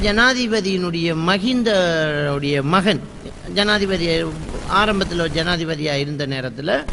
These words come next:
அவருடைய மகன் வந்து நாமல் ராஜபக்ச, அவன் வந்து என்ன கல்யாணம் பண்ணுவான், என்ன கல்யாணம் பண்ண போறான், என்ன ரொம்ப நேசிக்கிறான், அவன் விரப்புறான். எந்த அளவுக்குன்னு சொன்னா, இன்னைக்கு மத்தியானம் எங்க வீட்டுக்கு அவன் சாப்பாட்டுக்கு வரான்னு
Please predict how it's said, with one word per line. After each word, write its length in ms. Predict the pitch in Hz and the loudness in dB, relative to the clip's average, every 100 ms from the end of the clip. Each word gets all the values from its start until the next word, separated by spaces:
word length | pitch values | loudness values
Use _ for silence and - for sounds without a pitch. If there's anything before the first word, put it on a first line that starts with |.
| - - - - | -8 -8 -10 2
அவருடைய 440 | 220 233 220 214 | 4 6 4 4
மகன் 540 | 196 196 226 233 320 294 | 4 4 4 4 2 2
வந்து 320 | 247 226 269 269 226 202 185 165 156 - - - - | 2 0 0 0 2 2 0 -2 -6 -10 -14 -10 0
நாமல் 460 | 208 254 285 262 220 202 185 180 170 | 4 4 4 2 2 0 -2 -4 0
ராஜபக்ச, 600 | 180 196 190 165 - 151 - - - | 0 0 -2 -4 -4 -8 -6 -6 0
அவன் 260 | 220 262 262 | 2 4 2
வந்து 240 | 247 277 | 2 2
என்ன 180 | 247 226 | 0 0
கல்யாணம் 540 | 190 208 220 208 190 | 2 2 2 2 0
பண்ணுவான், 540 | 170 160 143 135 131 117 - | -2 -2 -2 -2 -4 -6 -4
என்ன 180 | 180 180 | -2 0
கல்யாணம் 380 | 190 214 202 | 2 4 4
பண்ண 180 | 180 175 | 2 0
போறான், 160 | 156 208 | 0 0
என்ன 140 | 202 | 0
ரொம்ப 280 | 175 190 202 | 2 2 2
நேசிக்கிறான், 380 | 185 185 165 156 | 2 0 -2 -2
அவன் 280 | 220 240 208 | 2 4 6
விரப்புறான். 420 | 233 214 202 127 - - - - - - - - - | 4 4 0 -2 -8 -16 -18 -18 -18 -18 -16 -16 2
எந்த 360 | 202 269 311 | 4 4 4
அளவுக்குன்னு 440 | 311 294 269 220 208 | 4 6 4 2 0
சொன்னா, 520 | 160 185 269 330 302 - - | 0 0 4 4 4 -2 -2
இன்னைக்கு 400 | 240 285 311 285 | 4 4 4 4
மத்தியானம் 500 | 262 202 294 302 320 | 4 4 2 4 4
எங்க 140 | 277 | 2
வீட்டுக்கு 340 | 254 302 247 262 | 2 2 2 2
அவன் 160 | 240 | 2
சாப்பாட்டுக்கு 640 | 233 240 226 254 226 208 | 2 2 2 0 0 0
வரான்னு 200 | 202 220 | 0 0